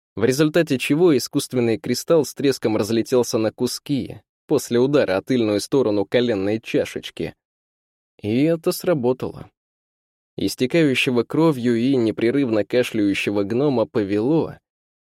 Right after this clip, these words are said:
и он, не сумев удержать равновесие, завалился на бок, а встать без помощи рук в бронированной скорлупе, весящей явно побольше центнера, было сложновато.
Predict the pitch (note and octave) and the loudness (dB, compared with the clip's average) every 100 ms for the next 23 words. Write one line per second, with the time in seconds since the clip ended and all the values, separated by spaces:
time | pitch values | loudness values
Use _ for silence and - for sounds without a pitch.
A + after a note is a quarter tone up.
0 | _ B2+ D#3 F#3 F3+ D3 - - C#3 - | _ 0 4 4 4 0 -6 -6 -4 0
1 | C#3+ C#3 - B2+ B2 A2+ A#2 G2 G2 G2+ | 2 2 2 0 0 2 0 2 0 0
2 | A#2 D3 C3 B2+ A#2 G#2 G#2 C3 D#3 D#3+ | 2 0 0 0 2 2 0 -2 0 0
3 | - A2+ B2+ E3 A2+ D#2 - _ _ _ | -2 -2 0 0 -2 -4 -10 _ _ _
4 | _ _ F#2+ F2 - E3+ E3+ E3 D#3+ C3 | _ _ -4 -4 0 0 2 0 0 2
5 | C#3 D3 - B2 A#2 D3+ - - D3 C3 | 2 2 0 0 0 -2 -8 -8 -4 0
6 | C#3+ C#3 C3+ B2+ C3 A#2+ - C3 C3 C3 | 2 4 4 4 2 0 -2 0 2 0
7 | - B2+ A2+ A#2 A2+ A2 B2 A2+ A#2 G#2+ | 0 0 0 -2 -2 -2 -2 0 0 0
8 | A#2 - _ F3+ E3+ G#2+ - B2 - C#3+ | -2 -4 _ 0 2 0 0 -4 -2 -2
9 | G2 G#2+ G#2 F#2+ - _ _ _ _ - | -2 -2 0 -2 -4 _ _ _ _ -6
10 | A2 C3+ C#3 B2 A#2 - - A#2 A2+ A#2+ | -2 2 4 4 0 -6 -8 -2 -2 0
11 | A#2 A#2 G2 D#2+ A1 | 0 0 -2 -4 -14